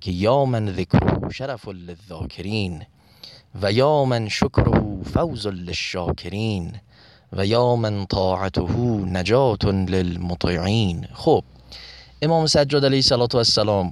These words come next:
خدا رو اینطور صدا کردند: ای اون کسی که یاد اون کس باعث شرافت شخص ذاکر می‌شه، ای اون خدایی که شکرگزاری اون خدا باعث فوز و رستگاری شخص شاکر می‌شه،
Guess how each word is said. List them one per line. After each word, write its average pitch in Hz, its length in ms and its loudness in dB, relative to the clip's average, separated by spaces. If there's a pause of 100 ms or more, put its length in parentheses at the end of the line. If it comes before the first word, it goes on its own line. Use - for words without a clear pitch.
(100)
خدا 110 340 0
رو 135 80 4
اینطور 104 380 2
صدا 101 280 2
کردند: 87 580 -2
ای 104 200 0
اون 175 200 6
کسی 107 360 0
که 87 340 0 (440)
یاد 139 440 4
اون 117 260 -2
کس 107 420 -2 (140)
باعث 95 420 0
شرافت 101 840 2
شخص 113 340 2
ذاکر 90 500 2
می‌شه، 95 480 0 (840)
ای 127 300 2
اون 175 220 4
خدایی 127 540 2
که 104 400 -6 (500)
شکرگزاری 104 1120 2
اون 135 240 2
خدا 110 480 2
باعث 101 540 0
فوز 101 640 2
و 90 40 2
رستگاری 90 720 2
شخص 123 300 2
شاکر 101 500 0
می‌شه، 90 500 -4